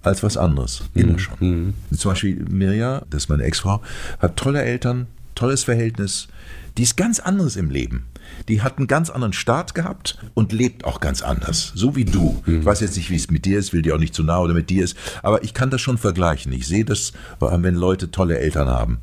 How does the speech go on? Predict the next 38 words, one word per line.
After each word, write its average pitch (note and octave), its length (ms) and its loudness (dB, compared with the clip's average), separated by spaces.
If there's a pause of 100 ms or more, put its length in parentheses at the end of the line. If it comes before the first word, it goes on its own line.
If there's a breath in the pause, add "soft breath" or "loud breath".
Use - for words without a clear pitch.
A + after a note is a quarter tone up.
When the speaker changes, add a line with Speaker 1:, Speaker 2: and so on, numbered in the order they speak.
(120)
Speaker 1:
Das - 220 0
ist - 160 0
ein A2 80 2
Riesenunterschied. G#2+ 640 0
Deswegen F#2+ 220 4
versuche, F2+ 380 0 (100)
strenge F2+ 300 0
ich F2 60 4
mich E2 120 0
halt D#2+ 160 2
mit D2+ 100 2
meinen D2+ 240 2
Kindern C#2+ 280 2
sehr, C#2 240 2
sehr A#1+ 240 0
an, B1 200 2
weil, B1+ 200 2 (560 loud breath)
Mensch, E2+ 420 0
das - 140 -2
soll D#2 120 2
mal D2+ 160 2
endlich E2 400 0
durchbrochen D#2+ 800 2
werden, C2 240 4
dieses. B1 320 2
Speaker 2:
Ja, G#2 120 4 (120)
ja. G2 260 2
Speaker 1:
Deswegen E2+ 240 4
stehe D#2+ 200 2
ich D#2 80 -2
halt D#2 140 2
jeden D#2 280 2
Morgen C#2+ 240 2
auf D2 300 0
und C#2+ 120 2
mach C2+ 140 2
Frühstück - 480 0
und C2 160 2